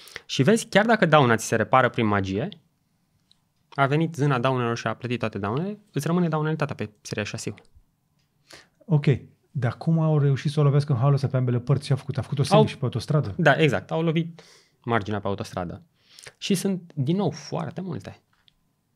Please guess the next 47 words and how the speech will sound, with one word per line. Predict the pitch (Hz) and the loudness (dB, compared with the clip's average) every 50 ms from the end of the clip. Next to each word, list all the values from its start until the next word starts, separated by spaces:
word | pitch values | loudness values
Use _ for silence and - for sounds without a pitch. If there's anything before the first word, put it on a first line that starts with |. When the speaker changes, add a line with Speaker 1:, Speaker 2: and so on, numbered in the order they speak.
| _ _ _ _ _ _ _ | _ _ _ _ _ _ _
Speaker 2:
Mamă, | - 117 101 98 107 120 135 117 104 104 | -8 -8 -6 -6 -4 -4 -4 -6 -6 -10
ăsta | 95 - 110 | -8 -8 -8
e | 107 123 - - | -8 -8 -10 -8
E. | _ 139 143 147 - - - - _ _ | _ 0 2 2 0 -2 -10 -20 _ _
Speaker 1:
Da, | _ 127 127 104 - - - | _ 0 0 0 0 -2 -2
nou | 175 170 165 139 | 0 0 0 0
E. | 110 104 - - - - _ _ _ _ _ _ _ _ _ _ | -2 -4 -8 -14 -20 -20 _ _ _ _ _ _ _ _ _ _
Speaker 2:
Și | - - - 151 165 170 165 170 - | -10 0 2 4 4 4 2 -2 0
cum | - 170 143 | 4 4 4
au | 113 | 4
reușit? | 104 104 95 107 101 - - | 2 -2 -6 -6 -8 -8 -8
Asta | 117 - - 135 | -4 -2 -2 0
Speaker 1:
Dreapta, | 139 254 240 - 233 - - | 2 0 0 0 -2 -6 -4
dreapta | - 240 233 - - | -2 -4 -2 0 -2
spate. | 214 - - 160 165 - - | 2 4 4 4 4 0 0
Aici | - 185 202 190 - | 0 0 0 0 0
probabil | - 196 190 190 190 | 0 0 2 0 0
n-a | 190 185 175 | 0 0 0
fost | 175 180 156 | -2 -2 0
vina | 160 165 160 | 2 2 2
lui. | 151 135 98 - - - - _ _ | 2 0 -2 -4 -8 -16 -20 _ _
Dar | - 160 | -2 -2
știi | 151 269 - | -2 -2 -4
ce | 277 | -4
se | 233 - | -2 0
întâmplă? | 175 165 - 240 - - - - - _ _ - - | 0 0 0 0 0 -2 -2 -4 -12 _ _ 2 4
<clears throat> | 147 147 139 147 | 4 4 4 2
Oamenii | 135 117 135 156 190 214 208 180 156 139 127 | 2 4 4 4 6 6 4 4 4 2 0
care | 143 - 127 123 | -2 -4 -4 -4
închiriază | 117 - - 147 151 | -2 0 0 2 2
o | 170 | 2
mașină, | 160 143 120 - - 131 147 | 2 0 0 0 0 0 0
de | 143 135 | 0 0
regulă, | 139 139 156 156 | 0 0 0 2
nu | 147 151 | 2 2
sunt | 160 165 160 143 | 2 2 0 -2
obișnuiți | 123 117 110 107 113 113 - | -2 -4 -4 -4 -6 -6 -6
cu | 113 | -6
ceea | - 110 110 | -4 -4 -4
ce | - 123 | -4 -4
închiriază. | 120 113 110 104 98 98 95 113 135 156 185 180 - _ | -4 -4 -4 -4 -4 -4 -4 -6 -8 -8 -12 -14 -14 _
A | - 139 | -4 -2
lovit, | 135 127 139 139 143 - | 0 0 -2 -2 -2 -2
uh, | - 135 131 127 | -2 -2 -2 0
parapetul. | 127 120 113 - 98 90 - - _ _ _ _ - - - - - _ | 0 -2 -2 -2 -4 -10 -10 -16 _ _ _ _ -20 -20 -20 -20 -20 _
Da? | _ 175 104 113 | _ 0 0 0
Speaker 2:
Mhm. | 120 120 - | 0 -2 -6